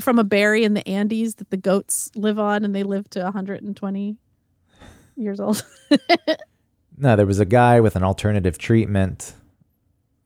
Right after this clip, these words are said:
Speaker 2: I th-, I think he was Brzezinski,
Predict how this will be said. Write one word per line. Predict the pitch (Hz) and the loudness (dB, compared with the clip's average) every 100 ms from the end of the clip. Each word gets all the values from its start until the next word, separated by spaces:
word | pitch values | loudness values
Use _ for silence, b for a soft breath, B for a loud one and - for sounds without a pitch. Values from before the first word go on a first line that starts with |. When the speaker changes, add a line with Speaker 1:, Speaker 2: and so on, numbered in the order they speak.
| - | -16
Speaker 2:
I | |
th-, | 87 - - | -16 -16 -18
I | - 87 | -14 -14
think | - 87 - | -12 -14 -10
he | |
was | 82 90 - - _ _ _ _ _ _ _ _ _ _ _ _ _ _ _ _ _ _ - | -8 -8 -10 -16 _ _ _ _ _ _ _ _ _ _ _ _ _ _ _ _ _ _ -4
Brzezinski, | 107 104 92 107 107 - - 80 | 2 2 4 2 2 -4 -4 -4